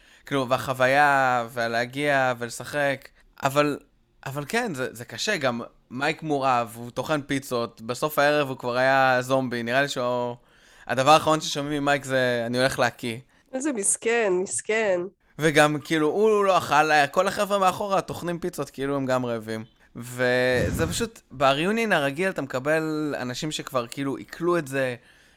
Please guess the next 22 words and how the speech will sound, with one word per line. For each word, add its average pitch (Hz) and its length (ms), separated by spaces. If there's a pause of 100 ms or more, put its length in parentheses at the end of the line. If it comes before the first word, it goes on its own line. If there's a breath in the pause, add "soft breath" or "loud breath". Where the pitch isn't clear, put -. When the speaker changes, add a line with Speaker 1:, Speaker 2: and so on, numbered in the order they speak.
(100)
Speaker 1:
ויודעים 139 640 (280)
מה 147 200
הם 151 80
רוצים 143 320
להגיד, 127 500 (260 soft breath)
וזה 143 160
נותן 180 220
גם 208 160
ערך 202 180
מוסף, 185 480
כי 117 320 (360)
Speaker 2:
גם 254 80
הם 262 140
ראו 247 260
את 339 100
העונה, 294 640
זה 208 140
נותן 208 220
Speaker 1:
נכון. 262 220
Speaker 2:
כל 285 80
כך 285 140
הרבה. 220 400